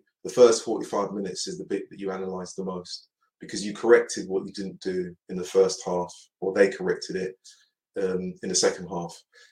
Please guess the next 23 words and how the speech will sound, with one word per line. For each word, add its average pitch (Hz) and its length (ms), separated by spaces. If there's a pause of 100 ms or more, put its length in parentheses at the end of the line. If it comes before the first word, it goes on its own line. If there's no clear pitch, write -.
(140)
You 98 100
know, 95 240
and, 95 380
you 107 140
know, 95 120
with 120 220
the 113 80
goal, 104 340
Watford's - 760 (480)
presence 107 720
increased, 127 480
their 98 140
confidence 101 580
increased. 113 500
They - 120
again 110 360
pushed - 280
further 98 380
up 123 180
the 113 80
field. 104 360
They 95 80
were, 95 160